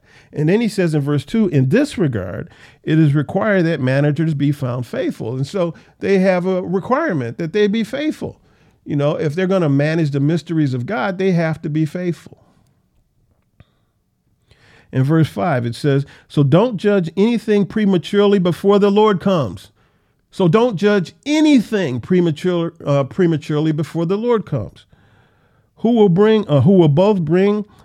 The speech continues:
uh, to light what is hidden in darkness and reveal the intentions of the heart, and then praise will come to each one from God."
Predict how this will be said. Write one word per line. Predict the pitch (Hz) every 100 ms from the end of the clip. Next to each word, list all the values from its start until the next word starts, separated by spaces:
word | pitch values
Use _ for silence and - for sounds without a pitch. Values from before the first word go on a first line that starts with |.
| _
uh, | - 50 - - -
to | 147
light | 156 185 180
what | 160 147
is | 127
hidden | 175 208 190
in | 165
darkness | 139 131 131 143 143
and | 131 123
reveal | 120 113 139 170 180
the | 143 123
intentions | 117 - 156 151 147
of | 135 135
the | 120
heart, | 110 104 104 _ - _
and | - 123
then | 123 113
praise | - 165 180 180 151
will | 143
come | 139 151 139 139
to | - 101
each | 131 135 -
one | 120 117 117
from | - 110 110
God." | 113 107 67